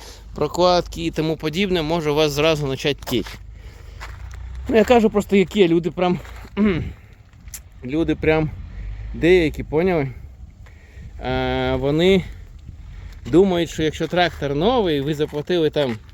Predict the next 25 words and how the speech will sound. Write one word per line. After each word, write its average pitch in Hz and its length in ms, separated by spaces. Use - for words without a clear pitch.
п'ять, 156 240
шість, - 340
сім, 139 500
а 113 100
більше 139 380
тисяч 127 340
доларів, 190 400
то 208 240
все, 180 260
ви 160 140
купили 220 520
і... 254 180
Як 160 140
то 180 80
кажуть, 185 260
їздите, 196 420
просто 190 320
масло 143 340
заливаєте 143 480
і - 20
солярку. 127 400
Такі 427 480
фірми 320 380
є, 147 280
да. 120 260